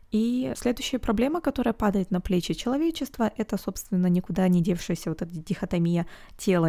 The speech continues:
и сознания или тела и души, которая только обостряется в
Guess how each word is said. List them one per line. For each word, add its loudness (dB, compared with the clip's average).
и -2
сознания 0
или -4
тела -6
и -4
души, -2
которая 0
только 0
обостряется -2
в -2